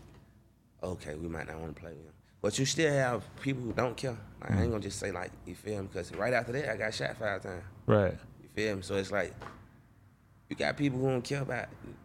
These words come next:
Speaker 1: you, you know, murder, uh, you who trying to top how many murders you got. Like, it, it just, like, the real. It's crazy to say that, but it's just, like, that's what it be.
Speaker 2: Right.
Speaker 1: It make me learn to move smarter, not harder. Like, okay, I done beat a murder,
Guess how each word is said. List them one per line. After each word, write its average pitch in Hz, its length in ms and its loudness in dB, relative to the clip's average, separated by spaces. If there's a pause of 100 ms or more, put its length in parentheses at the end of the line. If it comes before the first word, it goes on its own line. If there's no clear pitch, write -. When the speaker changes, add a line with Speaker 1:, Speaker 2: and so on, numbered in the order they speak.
(120)
Speaker 1:
you, 127 260 -2
you 50 60 -4
know, 120 120 0
murder, 123 360 0
uh, 110 340 0 (180)
you 107 100 -2 (100)
who 123 80 0
trying 117 260 2
to 104 140 0 (720)
top - 320 2
how 123 160 0
many 127 160 2
murders 123 280 2
you 135 120 0
got. 60 200 0
Like, - 120 -2
it, 117 240 0
it 123 100 4
just, 123 300 0
like, 120 200 -4
the 95 100 0
real. 104 300 4 (120)
It's 107 180 4
crazy 117 380 6
to 90 80 0
say - 200 4
that, 98 220 0
but 92 260 -2
it's 87 200 -6
just, 87 260 -4
like, - 160 -8 (140)
that's 95 200 -2
what 85 220 0
it - 80 -8
be. 101 180 -2 (440)
Speaker 2:
Right. 92 260 6 (460)
Speaker 1:
It 101 120 2
make 95 200 2
me 113 180 4
learn 95 420 2 (800)
to 90 80 -2
move 92 300 4
smarter, 87 400 0 (160)
not 82 180 -2
harder. 87 280 0
Like, 78 200 -6 (800)
okay, - 240 -4
I 107 60 2
done 107 120 0
beat - 220 -8
a 95 40 -6
murder, 95 280 0